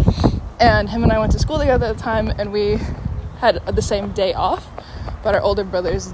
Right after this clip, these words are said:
didn't. Um, and our house,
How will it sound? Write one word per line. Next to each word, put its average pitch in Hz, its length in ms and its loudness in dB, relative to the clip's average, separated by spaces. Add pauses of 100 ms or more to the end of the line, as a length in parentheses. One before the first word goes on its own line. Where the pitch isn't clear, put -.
didn't. 214 320 -4 (1160)
Um, 202 500 0 (420)
and 202 360 0 (160)
our 208 160 4
house, 202 540 -2